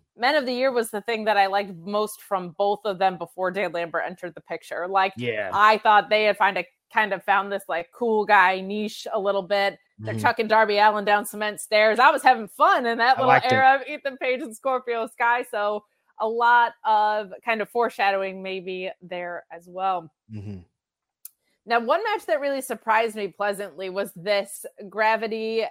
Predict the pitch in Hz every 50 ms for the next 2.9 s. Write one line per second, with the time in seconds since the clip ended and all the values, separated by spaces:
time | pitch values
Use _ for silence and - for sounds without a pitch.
0 | - - 196 196 196 190 196 - - 208 202 196 220 220 214 220 220 208 180 190
1 | 208 196 190 202 202 - 208 196 196 190 185 180 180 - 226 226 - 277 254 269
2 | 139 165 185 233 226 202 - 123 165 - - 226 220 214 202 196 190 190